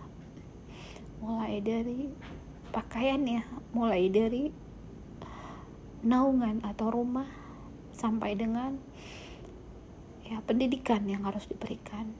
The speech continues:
ya, berupa formal, informal, pendidikan agama,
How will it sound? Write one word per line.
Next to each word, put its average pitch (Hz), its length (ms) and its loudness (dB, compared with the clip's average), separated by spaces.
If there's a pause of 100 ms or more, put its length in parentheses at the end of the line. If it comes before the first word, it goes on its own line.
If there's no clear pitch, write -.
(300)
ya, 202 240 -4 (400)
berupa 180 400 0
formal, 196 560 4
informal, 220 720 -2 (800)
pendidikan 208 400 2
agama, 196 560 -2